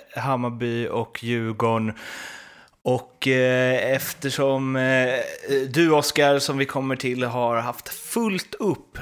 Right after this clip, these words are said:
med Bodø Glimt. Du har liksom rensat hela kunskapsbanken för att, eh, fylla på den med Bodø Glimt-kunskap.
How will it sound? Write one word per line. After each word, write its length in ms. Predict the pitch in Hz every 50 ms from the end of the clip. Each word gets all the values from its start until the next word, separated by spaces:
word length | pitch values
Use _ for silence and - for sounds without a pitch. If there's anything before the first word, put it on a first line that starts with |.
| - -
med 180 | - 131 135 135
Bodø 340 | 135 143 139 139 131 139 139
Glimt. 500 | 135 139 143 143 127 110 107 107 - -
Du 60 | 131
har 100 | 127 131
liksom 340 | 131 131 117 143 135 135 139
rensat 920 | 131 139 139 139 143 165 156 147 139 135 131 127 - - 151 143 135 -
hela 480 | - - 147 139 131 127 127 135 135
kunskapsbanken 1500 | 131 - - 143 135 131 123 117 - - 131 127 123 - - 131 123 143 143 143 135 131 123 - - 120 113 107 104 104 104
för 220 | - - 120 110
att, 300 | 110 107 104 - - -
eh, 200 | 113 110 110 110
fylla 400 | 110 - - - 143 135 131 131
på 340 | 127 - 160 147 143 135 123
den 420 | 110 110 107 101 104 110 113 113
med 300 | 113 113 113 113 113 104 - 107 110 110
Bodø 500 | - 113 127 120 135 135 127 127 117 127
Glimt-kunskap. 1200 | 123 123 131 127 120 110 107 - - - - - - 123 117 117 - - - 127 107 - - -